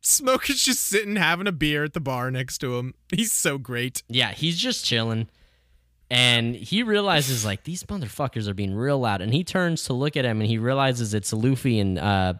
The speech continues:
Speaker 2: and Usopp. And Luffy and Usopp are just oblivious to everything. They're drinking their water, and they turn and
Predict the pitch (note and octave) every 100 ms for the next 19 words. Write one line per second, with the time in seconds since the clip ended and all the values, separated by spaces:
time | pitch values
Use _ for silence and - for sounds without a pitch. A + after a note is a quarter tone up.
0 | - G#2+ G#2 D3+ - G2+ F#2+ - - _
1 | _ _ _ - _ _ _ _ _ A#2
2 | A2 G#2 G2+ A#2+ C#3 C#3 B2+ A#2 A2+ G#2
3 | G2 - G#2+ A2 A#2 A2+ G#2 A2 G2 G2
4 | - G2 F#2+ F#2+ A2+ A#2+ A#2+ G#2+ G2+ F#2
5 | G2 G2+ G2 G2 F#2+ - G2 G2 G2 F#2+
6 | - A2 A2+ F3+ - C#3+ B2+ B2 - A#2+
7 | A2+ A2+